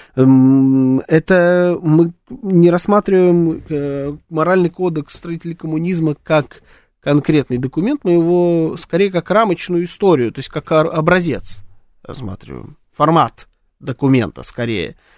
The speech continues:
Не тезисы, которые там прописаны, а формат документа. Как формат документа он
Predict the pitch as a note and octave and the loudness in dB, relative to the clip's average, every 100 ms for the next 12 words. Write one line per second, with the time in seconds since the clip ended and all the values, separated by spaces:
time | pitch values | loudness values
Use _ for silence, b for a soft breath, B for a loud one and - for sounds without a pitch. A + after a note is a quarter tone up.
0 | _ - C#3+ G3+ C4 G3 D3 C#3+ B2+ A#2+ | _ 0 2 4 2 0 -8 -10 -8 -8
1 | A#2 A#2 A#2+ A#2+ A#2 - A#2 - F3 G3+ | -8 -8 -8 -8 -10 -10 -8 -4 -2 0
2 | C#3 A#2 - A2 F#2 C#2+ - _ _ _ | -2 -6 -12 -12 -12 -16 -20 _ _ _
3 | _ _ - F3 - A3 E4 C4+ G3+ A3+ | _ _ -4 -2 0 2 2 0 -2 -2
4 | B3 G#3 C3+ G#2+ G#2+ G#3 C4 G3+ | 0 0 -2 -8 -6 -4 -4 -8